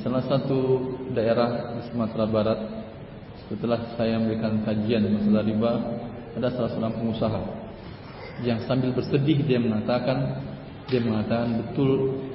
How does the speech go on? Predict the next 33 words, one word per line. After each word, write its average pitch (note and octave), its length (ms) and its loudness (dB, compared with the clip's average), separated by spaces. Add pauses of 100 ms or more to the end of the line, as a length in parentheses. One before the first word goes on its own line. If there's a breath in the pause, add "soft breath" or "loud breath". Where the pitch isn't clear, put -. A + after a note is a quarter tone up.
(120)
apa A#2+ 240 0
yang - 100 -4
saya - 80 -4
sampaikan, A#2 540 0
riba A2 320 0
akan A2+ 180 0
menghancurkan." G#2+ 540 -2
Saya D3+ 160 -4
katakan, G#3 240 2
"Itu G#3 80 0
firman G#3 240 2
Allah, G#3 260 2
pasti - 300 -2
kebenaran." F3 440 2 (1600)
Saya E3+ 160 4
mulai C#3+ 160 4
usaha B2 320 2
saya C3+ 160 2
dari A#2 240 2
modal A#2+ 320 2
seratus A#2+ 240 -2
juta. A#2+ 560 0 (880)
Dalam B2+ 320 6
waktu D#3+ 320 2
kurang C#3 240 2
satu C3 240 0
tahun, C3 400 2
aset B2+ 320 -2
saya C#3 400 2
sampai C3 400 2
satu B2+ 240 0
miliar B2 240 2
lebih. - 560 0